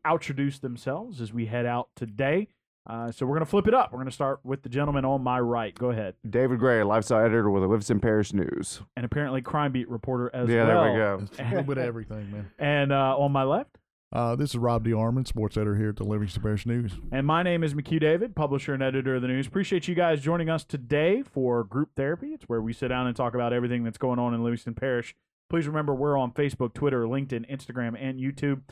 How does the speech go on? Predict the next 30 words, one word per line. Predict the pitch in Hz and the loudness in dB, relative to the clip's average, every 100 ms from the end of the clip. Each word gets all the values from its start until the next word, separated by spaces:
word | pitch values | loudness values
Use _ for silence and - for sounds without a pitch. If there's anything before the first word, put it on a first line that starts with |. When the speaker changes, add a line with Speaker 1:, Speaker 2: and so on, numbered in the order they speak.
| _ _ - | _ _ 0
Speaker 1:
We | 165 | 4
are | |
once | 147 165 - | 4 2 0
a | |
week | 175 147 - | 0 0 -2
in | 135 135 | -4 -2
print | 151 139 | -2 -4
on | 123 110 | -4 -4
Thursdays | 135 135 139 147 139 | 0 2 2 0 0
at | 117 - | -4 -6
seven | 143 135 | -2 0
dollars | 131 123 117 | 0 0 -2
a | |
month | 127 135 | -4 -6
to | 120 | -6
get | 123 | -6
that | 127 120 | -2 -2
in | 117 | -2
your | 110 | -2
mailbox. | 120 127 127 123 - _ 123 | -2 0 0 -2 -8 _ -6
We're | |
also | 127 135 - | -4 -4 -2
online, | 151 135 117 95 - _ _ _ _ _ - | -2 -2 -6 -8 -14 _ _ _ _ _ -6
w | 147 147 151 | 0 2 2
w | 143 135 | 2 2
w | 139 151 | 2 2
dot | 127 104 123 | -2 -4 -4
livingston | 139 139 139 | -4 -4 -8
parish | 127 127 123 - | -4 -2 -2 -4
news | 113 117 113 | -4 -4 -6